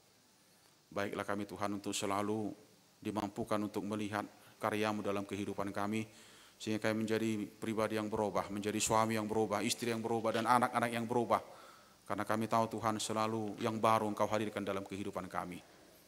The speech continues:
Kami boleh bertobat dari semua kesalahan kami, dan kami boleh semakin Tuhan melihat keagungan-Mu, karya-Mu, pemeliharaan-Mu yang nyata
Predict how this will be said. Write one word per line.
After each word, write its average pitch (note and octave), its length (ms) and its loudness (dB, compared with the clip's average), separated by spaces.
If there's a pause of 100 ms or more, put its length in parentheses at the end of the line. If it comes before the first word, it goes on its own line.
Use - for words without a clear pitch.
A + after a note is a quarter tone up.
(300)
Kami G#2 160 0
boleh G#2+ 160 2
bertobat A#2 480 4
dari A#2 160 0
semua A#2 320 0
kesalahan G#2+ 400 2
kami, A2+ 320 2 (400)
dan G2 160 -8
kami A2 220 0
boleh A#2 180 2
semakin A#2 460 2
Tuhan A#2+ 260 0
melihat B2 400 2
keagungan-Mu, A2 640 0 (400)
karya-Mu, A2+ 520 2 (440)
pemeliharaan-Mu C3+ 800 6
yang A#2+ 160 4
nyata A2+ 400 2